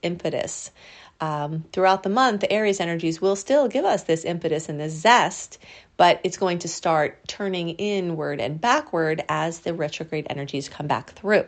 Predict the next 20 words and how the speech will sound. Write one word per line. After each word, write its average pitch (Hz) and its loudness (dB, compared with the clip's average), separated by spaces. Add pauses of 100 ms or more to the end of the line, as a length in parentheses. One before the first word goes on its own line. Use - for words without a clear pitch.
(640)
So - 2
when 196 4
planets 277 -2
are 302 -2
moving 233 -2
direct, 196 0
it's 170 -6
all 185 2
about 165 -2
launches 165 -4
and 143 -8
the 143 -10
future 151 -6
and, 135 -8 (460)
um, 147 -8 (200)
you 170 -4
know, 147 -6
like 165 -2
I 185 -2
said, 151 -2